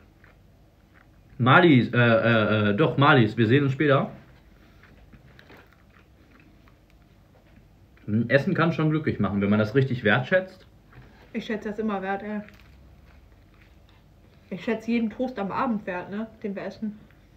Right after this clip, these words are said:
Speaker 2: Du nicht?
Speaker 1: Doch, ja.
Speaker 2: <laughs> Ja, voll.
Speaker 1: Auch so, wenn man irgendwas schaut oder so, Stream oder Video,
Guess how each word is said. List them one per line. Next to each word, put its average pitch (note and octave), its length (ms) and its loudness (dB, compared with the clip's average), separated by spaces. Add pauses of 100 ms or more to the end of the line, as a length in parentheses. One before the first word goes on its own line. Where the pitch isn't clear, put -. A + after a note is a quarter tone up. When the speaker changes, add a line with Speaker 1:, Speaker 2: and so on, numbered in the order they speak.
(720)
Speaker 2:
Du G3+ 60 -12
nicht? A#3 240 -8 (260)
Speaker 1:
Doch, - 200 -6
ja. F#2+ 220 -8 (200)
Speaker 2:
<laughs> - 160 -20
Ja, G#3+ 380 2 (240)
voll. C#4 360 -2 (3500)
Speaker 1:
Auch G#2+ 140 -2
so, B2 120 -2
wenn A#2 120 4
man A2+ 140 4
irgendwas G#2+ 240 0
schaut A2+ 300 0
oder G2+ 120 0
so, F#2+ 100 -6
Stream A#2 540 0
oder F#2+ 180 -2
Video, G#2+ 500 0